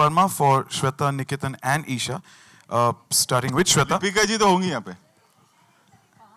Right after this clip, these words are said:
Speaker 2: किधर है लिपिका जी, किधर है? हाँ, ओके, लिपिका जी। हाँ।
Speaker 1: Shweta, starting with you. Uh,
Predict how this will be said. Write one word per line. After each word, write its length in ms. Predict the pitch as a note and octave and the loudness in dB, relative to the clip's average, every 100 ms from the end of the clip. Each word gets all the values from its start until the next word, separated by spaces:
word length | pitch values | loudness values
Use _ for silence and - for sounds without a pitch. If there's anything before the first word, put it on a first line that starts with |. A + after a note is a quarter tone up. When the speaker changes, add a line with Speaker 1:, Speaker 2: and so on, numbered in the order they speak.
| _ | _
Speaker 2:
किधर 200 | D3+ F3+ | -6 -2
है 60 | G3 | 0
लिपिका 320 | F#3 D#3 E3 | 0 0 0
जी, 120 | F3 E3 | 0 -2
किधर 240 | C3+ A#2 | -6 -10
है? 80 | A#2 _ _ _ _ _ _ _ _ _ | -12 _ _ _ _ _ _ _ _ _
हाँ, 280 | G#2 G2+ F2+ A#2+ C3+ | -16 -16 -14 -10 -8
ओके, 180 | C#3 | -8
लिपिका 320 | B2+ A2 A2+ G2+ | -10 -8 -10 -10
जी। 80 | G2+ _ - | -14 _ -20
हाँ। 100 | G2 - _ _ _ _ _ _ _ - | -20 -20 _ _ _ _ _ _ _ -8
Speaker 1:
Shweta, 240 | D3 D#3+ | -4 -2
starting 280 | E3 D#3+ F3 | 2 0 0
with 160 | F3 | -2
you. 200 | - G3+ - | -2 -2 0
Uh, 180 | C3 | 0